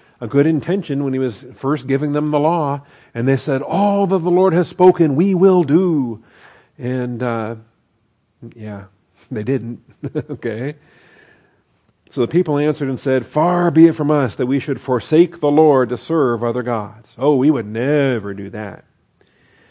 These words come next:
"For the Lord our God is he who brought us and our fathers up out of the land of Egypt." Yeah, you're right. Yahweh is your Elohim, and he did this. He brought you up out of the land of Egypt, from the house of bondage,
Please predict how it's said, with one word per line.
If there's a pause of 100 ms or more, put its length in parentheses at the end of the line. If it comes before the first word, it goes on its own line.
(240)
"For
the
Lord
our
God
is
he
who
brought
us
and
our
fathers
up
out
of
the
land
of
Egypt."
Yeah,
you're
right. (760)
Yahweh
is
your
Elohim,
and
he
did
this. (480)
He
brought
you
up
out
of
the
land
of
Egypt,
from
the
house
of
bondage,